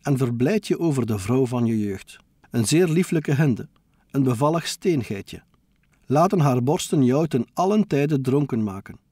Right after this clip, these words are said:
Dool voortdurend rond in haar liefde." De vader spreekt vervolgens de wens uit dat de bron van zijn zoon gezegend wordt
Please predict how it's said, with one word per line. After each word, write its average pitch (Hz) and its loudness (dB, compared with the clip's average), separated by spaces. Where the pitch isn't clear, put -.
Dool 165 2
voortdurend 170 0
rond 135 0
in 135 0
haar 120 0
liefde." 107 -4
De 123 -2
vader 175 2
spreekt 180 -4
vervolgens 139 0
de 117 -2
wens 143 -2
uit 143 -4
dat 143 -4
de 147 0
bron 180 2
van 151 0
zijn 120 0
zoon 160 2
gezegend 147 -2
wordt - -18